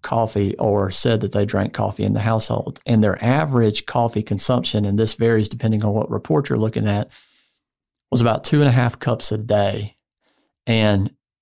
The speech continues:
if you think about that as the average, like, interesting enough to me when it was dark roasted coffee, mostly Robusta,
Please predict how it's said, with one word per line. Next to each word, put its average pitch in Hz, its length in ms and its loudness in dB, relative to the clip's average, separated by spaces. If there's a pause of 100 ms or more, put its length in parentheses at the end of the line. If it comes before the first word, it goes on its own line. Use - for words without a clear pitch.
(400)
if 117 200 0
you 196 80 2
think 254 240 2
about 139 260 0
that 117 220 2
as 107 220 0
the 104 220 -2 (140)
average, 143 1000 0 (800)
like, 107 440 -2 (960)
interesting 180 600 2
enough 151 600 4
to - 180 2
me 120 580 4 (1080)
when 120 200 2
it 117 120 2
was 107 460 2 (760)
dark 131 340 0
roasted 151 320 0
coffee, 117 580 0 (180)
mostly 113 600 0
Robusta, 127 720 2